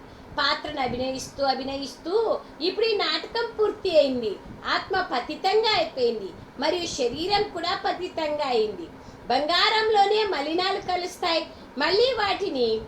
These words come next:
కరిగించడం జరుగుతుంది. ఆ సన్యాసులు ఇటువంటి అర్థాన్ని ఎప్పుడూ వివరించరు. బాబా అంటారు, "వారికి అసలు ఈశ్వరుని గురించే తెలీదు.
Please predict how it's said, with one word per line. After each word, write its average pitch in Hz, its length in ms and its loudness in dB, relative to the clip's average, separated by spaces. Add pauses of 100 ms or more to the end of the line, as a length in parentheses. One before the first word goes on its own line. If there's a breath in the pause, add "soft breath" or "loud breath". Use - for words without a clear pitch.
(520)
కరిగించడం 403 680 2
జరుగుతుంది. 349 720 -2 (340 loud breath)
ఆ 294 180 2
సన్యాసులు 311 920 0 (240 loud breath)
ఇటువంటి 302 840 -2 (240)
అర్థాన్ని 359 680 0
ఎప్పుడూ 277 320 -2
వివరించరు. 370 1000 0 (1160)
బాబా 214 200 -4
అంటారు, 214 360 -2
"వారికి 285 300 -2
అసలు 453 300 0
ఈశ్వరుని 427 600 4
గురించే 453 480 4
తెలీదు. 392 460 -2